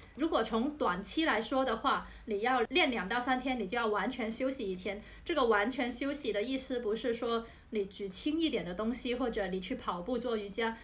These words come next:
而是你真的是休息，你完全不要，不，完全不要动它。然后，呃，还有一个点是你可以，呃，第一天和第二天不要同时练同一个肌群，你可以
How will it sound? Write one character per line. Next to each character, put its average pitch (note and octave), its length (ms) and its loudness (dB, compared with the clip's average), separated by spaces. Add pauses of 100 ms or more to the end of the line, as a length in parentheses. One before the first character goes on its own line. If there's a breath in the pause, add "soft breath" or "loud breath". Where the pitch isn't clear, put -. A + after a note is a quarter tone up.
(120)
而 A#3+ 120 -2
是 C4 180 0
你 G#3+ 100 -2
真 C4 260 -2
的 A#3 140 2
是 - 180 -2
休 G#3+ 240 -2
息， G#3+ 160 -4
你 F3 120 -4
完 G3+ 240 -2
全 G#3 260 -4
不 F#3+ 120 -4
要， F#3 360 -4 (380)
不， A3+ 180 2
完 G#3+ 180 0
全 A#3 200 -2
不 A3 80 -2
要 A3+ 120 0
动 G#3 320 -2
它。 F3+ 240 -4 (460 loud breath)
然 A3 220 -2
后， B3 400 2
呃， G#3+ 180 0
还 B3 140 6
有 F#4 120 4
一 A#3 140 0
个 C#4 240 2
点 F#3+ 340 0
是 C#4+ 260 -2
你 F3+ 100 -4
可 A3+ 180 -2
以， A3+ 260 -2 (280)
呃， F#3+ 280 -2 (180)
第 C#4+ 200 -2
一 D4 40 -2
天 C#4+ 320 0
和 A#3 120 0
第 B3+ 160 0
二 A#3 100 2
天 B3 300 0
不 G#3 180 0
要 A#3+ 240 2
同 G#3 240 -6
时 A3 220 -2
练 G#3+ 220 -2
同 G3+ 220 -6
一 A3 140 -2
个 A3+ 120 2
肌 B3+ 260 -6
群， F#3 360 -6 (460 loud breath)
你 A3+ 120 2
可 A#3 140 -2
以 B3 280 -2